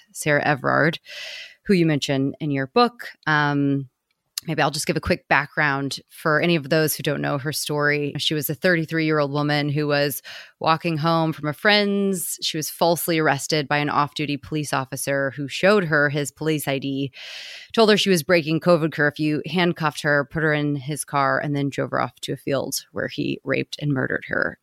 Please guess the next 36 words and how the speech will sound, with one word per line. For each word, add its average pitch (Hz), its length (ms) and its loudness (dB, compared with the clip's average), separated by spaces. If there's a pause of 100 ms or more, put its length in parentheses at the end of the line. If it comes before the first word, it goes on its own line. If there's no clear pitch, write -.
(120)
And, 143 420 0 (680)
you 156 120 2
know, 143 180 2
this 160 220 0
is 175 120 0
just, - 420 -4
it's - 140 -6
so 202 500 4
evident 165 420 0
how 160 180 0
pervasive 160 880 -2 (200)
the 165 80 -4 (120)
culture - 840 -2
is, 214 440 4
because 151 560 0 (260)
this 165 200 -2
police 202 400 0
officer 143 500 0
who, 143 400 -2
you 143 140 -8
know, 131 200 -4 (440)
was 196 220 6
a 185 60 -4
police 170 280 0
officer 147 380 0
despite 147 420 -2 (100)
the 151 120 -2
Met 147 480 0
trying 151 420 0
very 143 240 2
hard 147 320 0
to 143 100 -4
distance 147 480 -2
themselves 147 580 -2
from 139 240 -2
him, 147 300 0